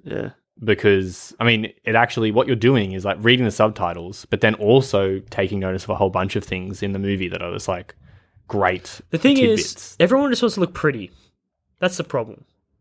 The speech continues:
Speaker 3: And the actors who are not afraid, like the American actors, or, like, even
Speaker 2: Mm.
Speaker 3: Australian, the people who are not afraid to look ugly or look like the fearless ones, they're the, they're the really good actors.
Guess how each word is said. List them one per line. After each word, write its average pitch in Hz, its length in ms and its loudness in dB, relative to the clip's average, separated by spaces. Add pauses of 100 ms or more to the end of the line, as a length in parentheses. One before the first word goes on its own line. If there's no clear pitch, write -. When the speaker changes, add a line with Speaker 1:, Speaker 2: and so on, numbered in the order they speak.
(280)
Speaker 3:
And 160 100 0
the 160 60 4
actors 185 400 0
who 185 120 2
are 165 60 6
not 165 140 0
afraid, 127 480 -2
like 123 100 -4
the 139 80 -6
American 120 380 -2
actors, 120 420 -14 (400)
or, 123 160 2
like, 123 160 2
even 131 180 -2
Speaker 2:
Mm. 113 60 -4
Speaker 3:
Australian, 113 500 -4 (120)
the 147 40 -16
people 190 200 4
who 190 60 6
are 165 40 2
not 160 160 4
afraid 151 280 2
to 151 60 -6
look 143 240 -4
ugly 160 540 -2
or 135 140 -2
look 127 260 -2 (320)
like 127 160 0
the - 60 -2
fearless 151 420 2
ones, 185 380 -4
they're 143 160 2
the, 131 160 -2
they're 139 200 2
the 147 80 4
really 131 220 0
good 117 140 -4
actors. - 500 -6